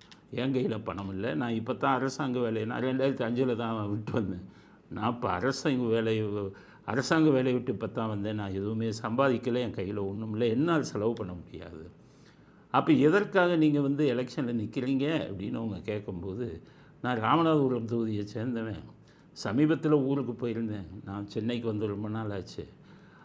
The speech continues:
அங்க போகும்போது எல்லாமே வறண்ட பாலைவனமா இருந்தது. நிலத்தடி நீரெல்லாம் எ-, நூத்தம்பது அடி, இரநூறு அடின்னு போயிடுச்சு. அப்போ ஒவ்வொரு கிராமத்துக்கு போய் குலதெய்வம் கும்பிட போகும்போது அந்த கிராமத்துல மு-, பாதி வீடுகள் மூடி கிடந்தது.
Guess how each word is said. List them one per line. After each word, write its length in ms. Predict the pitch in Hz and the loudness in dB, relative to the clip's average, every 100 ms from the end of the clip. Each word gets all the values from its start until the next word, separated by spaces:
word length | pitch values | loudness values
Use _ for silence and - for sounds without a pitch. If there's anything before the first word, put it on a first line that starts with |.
| - | -2
அங்க 240 | 139 170 165 | 4 8 8
போகும்போது 560 | 175 208 165 151 156 | 8 6 4 4 4
எல்லாமே 380 | 135 143 151 147 | 4 4 2 2
வறண்ட 400 | 120 123 160 147 | 0 2 2 2
பாலைவனமா 720 | 120 117 135 127 113 98 92 | 0 0 0 0 -2 -6 -6
இருந்தது. 380 | 92 92 92 92 - - - - - - | -8 -8 -8 -10 -14 -20 -20 -20 -16 0
நிலத்தடி 500 | 120 190 190 165 147 | 6 8 8 6 6
நீரெல்லாம் 520 | 135 123 120 123 117 | 4 2 0 -2 -2
எ-, 100 | 110 | 0
நூத்தம்பது 500 | 113 135 131 120 113 | 0 -2 -2 0 0
அடி, 220 | 101 113 104 | -2 -4 -4
இரநூறு 340 | 104 98 95 | -6 -8 -8
அடின்னு 320 | 80 90 95 85 | -8 -10 -12 -10
போயிடுச்சு. 400 | 110 95 90 80 - - - - - | -8 -8 -10 -14 -16 -20 -20 -20 -4
அப்போ 300 | 120 123 139 | -2 4 6
ஒவ்வொரு 340 | 127 156 156 123 | 8 6 6 2
கிராமத்துக்கு 680 | 113 127 202 214 170 143 117 | 2 4 4 2 0 0 0
போய் 460 | 131 127 117 82 - - - - | 0 0 -2 -4 -10 -20 -16 0
குலதெய்வம் 600 | 147 202 202 160 143 123 | 4 6 6 6 4 0
கும்பிட 260 | 113 123 143 | -2 0 2
போகும்போது 500 | 131 117 113 110 120 | 0 0 -2 0 0
அந்த 160 | 113 | 0
கிராமத்துல 640 | 95 110 131 180 156 143 135 | -2 -2 -2 -2 -2 -2 -2
மு-, 220 | 113 143 117 - | -2 -4 -8 -4
பாதி 440 | 147 170 226 220 | 2 6 6 6
வீடுகள் 420 | 175 196 175 170 | 4 4 4 4
மூடி 340 | 160 131 202 196 | 2 0 0 -2
கிடந்தது. 420 | 135 101 95 | -4 -6 -8